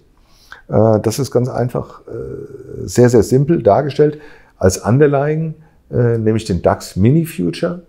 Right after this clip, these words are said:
Also man kann das auch mit einer Aktie machen. Ich nenne es mal dax Aktie, ja, weil man die Da-, den dax an sich ja nicht kaufen kann, sondern dafür brauchen wir wieder ein Derivat und das ist der Future. Und der dax Future ist nichts anderes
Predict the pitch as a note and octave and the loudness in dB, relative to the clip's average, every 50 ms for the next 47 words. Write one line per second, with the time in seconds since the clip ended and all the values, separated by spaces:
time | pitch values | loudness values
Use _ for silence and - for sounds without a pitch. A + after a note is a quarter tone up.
0 | _ _ - - E2 D#2 D#2 - F#2 F2+ G2 G2+ - - - G2+ F2 - E2 C#2+ | _ _ -14 -10 -4 -4 -4 -2 0 0 0 0 -2 -4 -4 -4 -2 -2 -2 -4
1 | F2 A2+ - - - C#3+ C#3 C#3 C#3+ D#3 D3+ F#2+ - F#2 F2 F2+ - - E2+ E2 | -4 -8 -10 -6 -4 -2 0 0 -2 -2 -6 -4 -2 -2 -2 -2 -2 -2 -2 0
2 | E2+ F2 - - - _ _ _ - D#2+ D#2+ - - - - - - - - - | 0 -2 -4 -8 -20 _ _ _ -2 -2 -2 -2 -6 -16 -18 -18 -20 -20 -12 -10
3 | - A#2 - - - F3+ E3 E3+ D#3 - E2+ G#2 - - G#2+ F2+ F2+ F2+ F2 - | -10 -10 -8 -2 0 0 0 0 0 0 2 2 2 2 2 0 0 -2 -4 -6
4 | - - - _ _ _ _ - E2 D#2 - D#2+ F#2 F#2+ - - E2+ D2+ F#2 F2 | -10 -20 -20 _ _ _ _ -4 -2 0 2 0 0 0 -2 -4 0 2 0 0
5 | - - - - E2+ E2 G2 A#2+ A#2 - A2+ F#2 F2 - - - - - A#2 C3+ | 0 -4 -10 -10 -8 -4 -4 -2 0 2 2 2 0 -2 -4 -2 0 2 2 2
6 | E3 D#3 C3+ C#3+ D#3 D#3+ C#3+ B2 F#2+ F2 D#2+ E2+ F2 - G2 E2 F2+ F2 E2+ E2+ | 0 -4 -4 -4 -4 -2 0 2 2 2 0 0 -2 -2 -4 -2 2 2 2 2
7 | F2+ E2 E2+ E2 D#2+ F#2 A2 B2+ C#3 C#3+ C#3+ - - - - _ - _ _ - | 2 2 0 0 2 2 4 4 4 2 0 -12 -18 -20 -20 _ -20 _ _ -4
8 | - F2 F#2 F2+ - - D#2+ D#2 D#2 D2+ D#2 E2+ G2+ C3+ E3+ - - C3 G2+ F2+ | 0 2 2 4 4 4 4 4 2 2 2 2 2 2 -2 -4 -4 -4 -2 -2
9 | E2+ - - - - - - - - G2+ A2+ C#3 - - F#3 G3 G3+ - - - | -4 -4 -6 -4 -2 -2 -2 -2 2 2 2 2 2 2 -2 -2 -2 -8 -20 -20
10 | _ _ _ _ _ _ _ _ _ _ _ _ _ _ _ _ - - F2+ F#2 | _ _ _ _ _ _ _ _ _ _ _ _ _ _ _ _ -6 -2 0 0
11 | F2+ F2+ - E2 - F2 F2+ - - - G#2+ A#2 C3 - - D#3 - E2+ E2+ F#2 | 2 2 0 0 0 0 -2 -2 -6 0 2 2 2 2 0 -2 -2 -4 -6 -6
12 | - A#2 B2 - - - G2+ G#2+ B2+ C#3+ C#3 C#3+ C#3+ C#3+ - - | -4 -4 -4 -4 -4 -6 -4 0 0 0 2 0 -2 -4 -6 -16